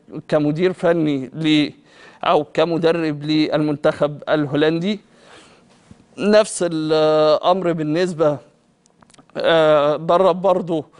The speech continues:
في، آه، السعودية، والناس عارفة كانت التجربة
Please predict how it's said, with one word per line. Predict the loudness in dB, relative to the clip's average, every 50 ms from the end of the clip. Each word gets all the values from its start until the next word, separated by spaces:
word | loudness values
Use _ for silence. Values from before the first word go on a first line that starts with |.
| -20 -20 -20 _ _
في، | -12 -4 -2 0 2 2 2 0 0
آه، | 0 0 2 2 2 2 0 0 -2
السعودية، | -4 -4 -2 -2 -2 0 0 0 0 0
والناس | 0 0 0 -2 -2 -2 -2 0
عارفة | 0 0 -2 -2 -4 -8
كانت | -4 -2 -2 -2 -2 -2 -4 -8
التجربة | -14 _ -4 -4 -2 0 0 2 2 2 0 -2